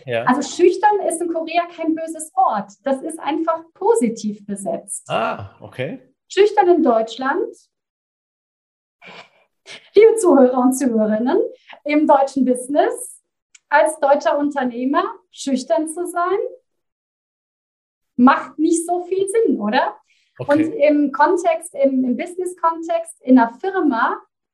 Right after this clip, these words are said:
Speaker 2: macht das in Bezug auf deutsche Kollegen Sinn?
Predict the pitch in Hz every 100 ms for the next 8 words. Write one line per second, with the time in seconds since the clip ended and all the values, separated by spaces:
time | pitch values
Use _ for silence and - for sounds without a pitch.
0 | _ _ _ _ - 233 - 277 277 262
1 | 254 - 302 - 233 233 254 247 240 -
2 | 226 214 226 294 311 339